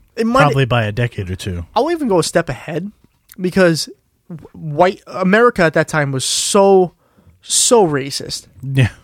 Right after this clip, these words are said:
Speaker 1: And i-, if people think that the North wasn't racist,
Speaker 2: Oh, it was totally
Speaker 1: it was
Speaker 2: racist.
Speaker 1: totally
Speaker 2: <laughs>
Speaker 1: racist.
Speaker 2: And
Speaker 1: Bo-
Speaker 2: still is in a lot of
Speaker 1: I mean, if you
Speaker 2: places.
Speaker 1: think about it, Boston, it's a liberal city, right? But Boston didn't even segregate their baseball team until every other baseball team had done that.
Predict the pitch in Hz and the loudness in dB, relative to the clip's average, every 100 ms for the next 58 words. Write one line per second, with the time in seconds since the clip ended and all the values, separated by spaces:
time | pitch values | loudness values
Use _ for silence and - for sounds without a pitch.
0 | _ - 208 202 202 208 208 180 - 262 | _ -6 -4 -4 -2 0 0 -2 -2 -4
1 | 262 220 226 202 147 147 147 165 170 135 | -2 0 0 -2 -6 -6 0 2 0 0
2 | 147 147 - 143 170 - - - _ - | 0 0 -6 -4 -4 -4 -10 -14 _ -2
3 | 156 123 123 120 - 254 202 170 151 - | 2 2 0 -6 -4 0 2 2 2 -2
4 | - 135 185 190 151 131 147 160 - 170 | -4 2 4 4 2 0 2 0 0 -4
5 | 120 _ _ _ _ - - 180 240 - | -4 _ _ _ _ -18 0 4 4 4
6 | 262 349 262 117 104 135 170 104 - 196 | 2 4 2 0 -4 -2 0 0 -2 -2
7 | 302 294 170 143 143 - 180 240 - - | -2 -2 -2 -2 -2 2 2 2 -2 -10
8 | - 156 - 160 170 180 233 196 - 294 | -12 -18 -16 -4 0 2 2 0 0 0
9 | 170 135 190 277 - _ _ - - - | -2 -2 -4 -4 -14 _ _ -14 -10 0
10 | 392 370 277 208 277 254 208 226 202 170 | 0 0 -2 -2 -2 -2 -4 -2 -2 0
11 | 202 196 190 180 160 135 175 - 233 165 | 0 0 0 0 0 0 -2 -2 -2 -2
12 | - 135 127 - _ - 156 - 185 - | -4 -8 -10 -14 _ -6 -4 0 -2 -2
13 | 214 214 190 214 220 196 170 147 180 - | -4 -2 -2 -6 -2 0 0 -2 -4 -2
14 | 165 - 165 139 143 131 160 180 147 - | -4 -4 -8 -8 -8 -2 -2 -2 -6 -10